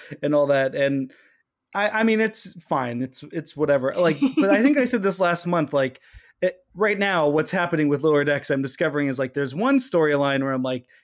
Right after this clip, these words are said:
Speaker 1: "Great, Star Trek, makes sense." And then there's another storyline going like, "This is Looney Tunes." And I think
Speaker 2: Sure.
Speaker 1: this,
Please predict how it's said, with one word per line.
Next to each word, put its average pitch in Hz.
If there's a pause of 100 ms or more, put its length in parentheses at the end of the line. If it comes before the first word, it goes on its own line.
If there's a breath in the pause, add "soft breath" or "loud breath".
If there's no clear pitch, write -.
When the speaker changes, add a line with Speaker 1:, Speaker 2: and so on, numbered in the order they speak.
(140)
Speaker 1:
"Great, 151
Star 156
Trek, 120
makes 151
sense." 135
And 175
then 175
there's 143
another 180
storyline 139
going 135
like, 120 (300 loud breath)
"This 175
is 139
Looney 156
Tunes." 120 (280 loud breath)
And 156
I 156
think 160
Speaker 2:
Sure. 247
Speaker 1:
this, 175